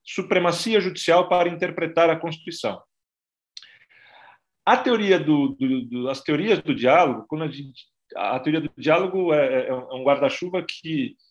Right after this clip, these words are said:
que congrega muitos argumentos, é, de autores diversos, argumentos às vezes mais empíricos, argumentos às vezes mais normativos e teóricos, mas a teoria do diálogo basicamente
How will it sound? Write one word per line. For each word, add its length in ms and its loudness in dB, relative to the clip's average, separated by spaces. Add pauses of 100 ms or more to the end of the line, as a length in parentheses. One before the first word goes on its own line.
(200)
que 160 -14
congrega 960 4
muitos 400 -6
argumentos, 1200 -2 (100)
é, 480 -4 (560)
de 60 -4
autores 440 0
diversos, 1120 2
argumentos 560 -4
às 100 0
vezes 280 -2
mais 280 -2
empíricos, 640 -4
argumentos 500 -4
às 120 -2
vezes 180 -4
mais 240 -6
normativos 800 -6
e 80 -14
teóricos, 560 -2 (600)
mas 140 -6
a 60 -2
teoria 180 4
do 160 -2
diálogo 340 4
basicamente 920 -4